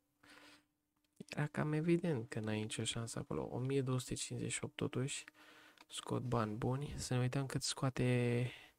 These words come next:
Rusia acum. Câți bănuți scoate Rusia. Mai vreau orașe, frate. Mai vreau să-i capturez orașele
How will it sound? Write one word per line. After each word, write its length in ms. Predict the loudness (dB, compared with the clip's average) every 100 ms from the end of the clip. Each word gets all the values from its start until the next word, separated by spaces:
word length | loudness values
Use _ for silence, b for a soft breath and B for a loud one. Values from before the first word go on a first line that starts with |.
| _ -4
Rusia 460 | 0 0 0 -2 -4
acum. 440 | -6 -14 -14 -14 _ _ _ _ _ _ _ _ _
Câți 180 | -2 0
bănuți 440 | 6 6 6 0 -2
scoate 320 | 2 2 2
Rusia. 480 | 0 0 -2 -4 -6 _ _ _ _ _ _ _ _ _ -20 B B B B
Mai 180 | 6 8
vreau 220 | 10 10
orașe, 420 | 10 8 6 6 2
frate. 340 | 4 4 4
Mai 140 | 4
vreau 140 | 6 6
să-i 240 | 6 4
capturez 480 | 4 0 2 2 6
orașele 580 | 6 6 4 0 -2